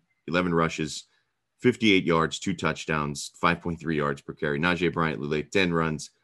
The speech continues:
fifty-seven yards, five point seven yards per carry, right? He had a catch and no tou-, no, uh, for no yards, basically, in that ball game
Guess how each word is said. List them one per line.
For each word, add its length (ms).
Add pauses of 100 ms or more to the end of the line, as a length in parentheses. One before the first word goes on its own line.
(360)
fifty-seven 520
yards, 240
five 260
point 160
seven 240
yards 240
per 80
carry, 300
right? 260 (220)
He 80
had 80
a 40
catch 340
and 120
no 100
tou-, 280
no, 260
uh, 220
for 140
no 180
yards, 320
basically, 520 (440)
in 160
that 200
ball 220
game 260